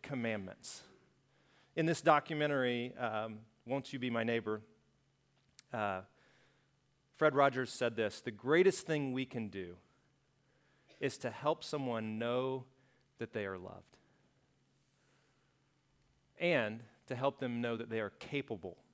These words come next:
of loving others." I mean, it's like the, the, the greatest commandment that Jesus gave us, it seems, uh, Fred Rogers attempted to invest that into the lives of,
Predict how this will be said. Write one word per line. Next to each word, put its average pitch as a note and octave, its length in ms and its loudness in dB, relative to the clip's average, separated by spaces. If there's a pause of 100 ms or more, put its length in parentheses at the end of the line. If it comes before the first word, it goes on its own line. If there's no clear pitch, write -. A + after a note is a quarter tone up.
(120)
of G#2 160 -8
loving G2 320 -2
others." F#2 400 -10 (1300)
I D3 40 -2
mean, D3+ 100 2
it's - 180 -8 (140)
like D3+ 160 4 (680)
the, D3 120 0
the, D3 280 0 (420)
the C3+ 100 2
greatest C#3+ 600 6
commandment D#3+ 380 0
that A#2+ 160 -6
Jesus F#3+ 480 2
gave G#2 280 0
us, G2+ 240 -4
it - 160 -6
seems, C#3+ 680 2
uh, B2 240 0
Fred G3+ 340 6
Rogers D3+ 800 4 (420)
attempted B2+ 920 -2 (1300)
to B2+ 340 0
invest C3+ 640 2
that A2 260 0
into A#2 180 -8
the A2 80 -4
lives G#2 320 -2
of, F#2+ 80 -14